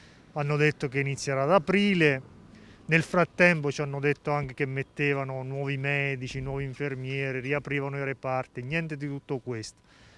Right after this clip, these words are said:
L'unico investimento che abbiamo visto, se investimento si può chiamare, è questo container che costa duemilacinquecento euro al mese di affitto, di noleggio. Oggi siamo ridotto all'unicidio, quasi un ospedale da campo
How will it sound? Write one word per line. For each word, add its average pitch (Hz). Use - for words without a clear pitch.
L'unico 208
investimento 185
che 175
abbiamo 175
visto, 165
se 123
investimento 151
si 160
può 160
chiamare, 147
è 143
questo 180
container 165
che 147
costa 151
duemilacinquecento 175
euro 165
al 151
mese 139
di 139
affitto, 131
di 131
noleggio. 123
Oggi 190
siamo 180
ridotto 180
all'unicidio, 185
quasi 202
un 196
ospedale 185
da 185
campo 185